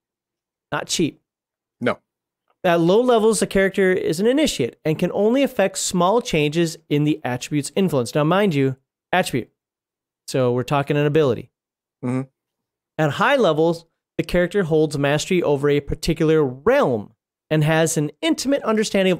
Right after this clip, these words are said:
Speaker 1: all things related to the attribute, attribute spheres.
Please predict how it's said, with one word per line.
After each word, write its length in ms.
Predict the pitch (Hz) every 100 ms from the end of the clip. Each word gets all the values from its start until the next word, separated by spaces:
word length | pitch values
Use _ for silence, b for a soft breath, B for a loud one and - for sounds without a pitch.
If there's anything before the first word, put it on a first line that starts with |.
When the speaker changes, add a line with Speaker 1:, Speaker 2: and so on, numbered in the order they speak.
| -
Speaker 1:
all 180 | 175 214
things 300 | 220 226 208
related 500 | 185 156 151 175 -
to 180 | 226 254
the 140 | 233
attribute, 540 | 147 139 - 139 143 - -
attribute 380 | 175 - 156 151
spheres. 640 | - - 160 131 113 -